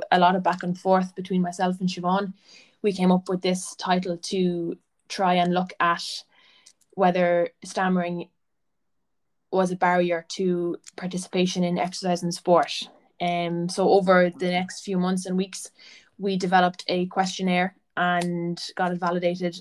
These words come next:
and issued it, collected our data, analysed it, and then over the last year,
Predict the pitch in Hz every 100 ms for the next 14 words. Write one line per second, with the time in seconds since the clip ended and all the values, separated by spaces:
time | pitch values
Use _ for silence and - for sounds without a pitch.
0 | - 175 175 170 170 170 170 - - -
1 | 185 190 175 180 - - _ _ _ -
2 | 190 185 185 175 175 175 180 170 175 _
3 | _ _ _ _ _ 185 180 170 170 165
4 | 175 175 - - _ 165 170 170 175 170
5 | 170 - - - _ _ _ _ - 180
6 | 175 175 175 175 175 175 185 - 185 175